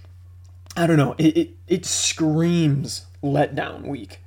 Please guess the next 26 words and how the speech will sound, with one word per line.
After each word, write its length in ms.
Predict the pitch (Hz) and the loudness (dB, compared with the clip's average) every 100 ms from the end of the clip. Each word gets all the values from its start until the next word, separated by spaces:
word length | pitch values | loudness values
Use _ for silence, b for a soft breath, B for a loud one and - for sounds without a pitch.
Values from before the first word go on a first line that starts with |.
| - | -20
for 200 | - 160 | -2 -2
the 160 | 143 | 0
Eagles. 260 | 147 - - | -4 -6 -2
It 120 | 170 | 0
really, 560 | 165 143 160 175 165 156 | 0 2 2 2 4 2
really 320 | 135 135 131 | 2 0 0
does. 320 | 131 107 127 | -4 -6 -4
And 160 | 151 160 | 0 0
this 140 | 170 | 0
is 160 | 175 147 | -4 -2
a 80 | 147 | 0
week 300 | 143 147 143 | 2 0 0
that 140 | 139 | -2
I 80 | 156 | 0
would 140 | 143 | 0
love 580 | 127 117 143 147 139 120 B B B B | -2 -4 0 2 2 0 B B B B
to 160 | - 151 | -6 -6
fade 400 | - 156 151 147 | -2 4 6 6
the 120 | 127 | 0
Eagles, 260 | 147 139 131 | 0 0 0
especially 600 | 131 - 147 147 151 143 | -4 2 2 2 0 0
at 80 | 139 | 0
how 140 | 143 | -2
much 240 | 143 139 | -2 -2
they're 100 | 139 | -6
getting 460 | 131 147 139 139 131 | -4 -2 0 -2 -4